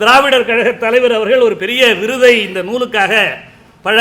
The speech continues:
அதியமான் அவர்களுக்கு வழங்கிவிட்டார். இருந்தாலும் சென்னை பல்கலைக்கழகம் இதை கொண்டாடுவதும் நினைவு கொள்ளுமாறு செய்வதும் ஒரு முக்கியத்துவம் வாய்ந்தது.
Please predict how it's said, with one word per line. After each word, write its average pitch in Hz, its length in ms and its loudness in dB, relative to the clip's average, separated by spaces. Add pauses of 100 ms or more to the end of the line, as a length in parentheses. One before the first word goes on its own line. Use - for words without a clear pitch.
(100)
அதியமான் 220 420 -2
அவர்களுக்கு 185 400 -6
வழங்கிவிட்டார். 185 600 -6 (1300)
இருந்தாலும் 220 460 0
சென்னை 254 260 -2 (100)
பல்கலைக்கழகம் 202 840 -4 (420)
இதை 185 180 -4 (680)
கொண்டாடுவதும் 202 720 -4 (1700)
நினைவு 226 420 -2 (240)
கொள்ளுமாறு 208 520 0 (220)
செய்வதும் 202 500 -2 (220)
ஒரு 185 160 -6
முக்கியத்துவம் 196 560 -4
வாய்ந்தது. 190 520 -4